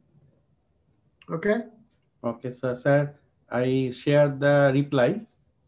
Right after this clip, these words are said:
Speaker 2: so that we can understand the response. So you can see that here we received, this is the answer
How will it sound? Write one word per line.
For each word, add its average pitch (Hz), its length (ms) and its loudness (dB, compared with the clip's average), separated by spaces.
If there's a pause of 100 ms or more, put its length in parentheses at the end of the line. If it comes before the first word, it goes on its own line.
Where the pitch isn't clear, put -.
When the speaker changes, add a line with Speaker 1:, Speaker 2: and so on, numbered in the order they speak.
(100)
Speaker 2:
so 110 80 -14
that 117 120 -10
we 117 100 -8
can 120 120 -10
understand 120 640 -8
the 120 80 -8
response. 113 640 -10 (3250)
So - 260 -12 (360)
you 117 100 -12
can 127 240 -8
see 135 400 -8 (100)
that 110 320 -10
here 120 300 -6
we 117 160 -4
received, 120 540 -8 (1900)
this - 180 -12
is 123 140 -6
the 127 140 -4
answer 123 520 -4